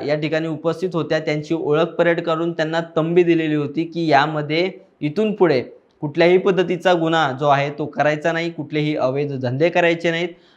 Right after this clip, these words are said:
आणि विशेष बाब म्हणजे या सगळ्यांमध्ये जे तुमचे व्हिडिओ आहेत, सोशल मीडियावरती तुम्ही जे व्हिडिओ टाकता, त्यातून गुन्हेगारीचं उदात्तीकरण होतंय,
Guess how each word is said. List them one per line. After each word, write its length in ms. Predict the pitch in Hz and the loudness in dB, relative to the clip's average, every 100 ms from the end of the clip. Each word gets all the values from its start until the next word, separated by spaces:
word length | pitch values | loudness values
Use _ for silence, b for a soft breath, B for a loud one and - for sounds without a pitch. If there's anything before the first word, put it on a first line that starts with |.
| b | b
आणि 420 | 165 208 151 - - - | 4 4 2 -2 -14 -2
विशेष 380 | 175 170 240 190 | 0 4 2 4
बाब 240 | 202 190 | 2 2
म्हणजे 420 | 185 175 170 185 | 0 -2 0 2
या 140 | 180 175 | 2 2
सगळ्यांमध्ये 880 | - 160 165 185 180 147 123 143 175 _ _ _ _ _ - | 0 0 2 0 0 -2 -2 -4 -8 _ _ _ _ _ -14
जे 500 | 131 170 190 120 - - _ | -2 2 2 2 -6 -20 _
तुमचे 340 | 156 151 170 175 | -6 0 2 2
व्हिडिओ 360 | 143 143 175 | 2 2 6
आहेत, 340 | 180 160 165 165 - | 6 6 2 -2 -4
सोशल 300 | 143 - 165 | -4 -2 -2
मीडियावरती 500 | 156 156 156 151 160 | 0 -2 -2 -2 -4
तुम्ही 260 | 151 151 | -4 -4
जे 120 | 151 156 | -2 -2
व्हिडिओ 300 | 139 143 180 | 0 2 6
टाकता, 400 | 170 - - 110 | 4 2 -2 0
त्यातून 420 | 127 123 147 147 | 0 0 -2 -6
गुन्हेगारीचं 580 | 139 151 156 160 156 175 | -4 -2 0 -2 0 0
उदात्तीकरण 640 | 143 170 175 214 208 202 | 4 4 2 2 2 4
होतंय, 380 | 180 156 160 | 2 2 2